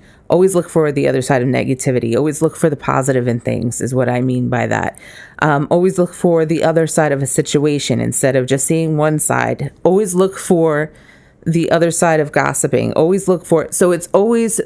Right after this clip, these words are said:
looking for the great out of a situation instead of reaching for it to be the negative right away, because that's what people tend to do. We, sometimes we just all collectively get into this negative bubble and we're happy just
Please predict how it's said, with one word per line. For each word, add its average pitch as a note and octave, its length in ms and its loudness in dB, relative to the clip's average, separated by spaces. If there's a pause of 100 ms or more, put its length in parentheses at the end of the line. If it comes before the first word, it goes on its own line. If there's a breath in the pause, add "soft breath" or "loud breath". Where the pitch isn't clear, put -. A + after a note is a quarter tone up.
looking F3+ 440 2
for D3 600 0 (480 soft breath)
the D#3+ 400 2
great D#3+ 460 0
out D3 160 2
of C#3 80 0
a C#3+ 60 2
situation D3 880 0 (120)
instead D3+ 560 0
of C#3+ 380 0 (160)
reaching F3+ 480 0
for D3+ 240 0
it C3 80 -4
to - 100 -6
be D3 140 0
the C3 140 0
negative B2+ 500 0 (120)
right C#3 200 2
away, A#2+ 260 0
because C3+ 300 -2
that's D3 260 -2
what C#3+ 220 0
people D3+ 260 -2
tend D3+ 260 0
to C3+ 60 -8
do. D#3 160 0
We, C3 180 -2
sometimes F3 800 -2 (400 loud breath)
we F3 140 2
just D#3+ 400 0
all D#3+ 180 2
collectively D#3+ 840 -2 (180)
get D#3+ 220 2
into E3 340 0
this D3+ 240 0
negative D3 500 0
bubble F3 380 2
and D#3 240 0
we're D3+ 140 2
happy D#3 340 -2
just C#3 360 -2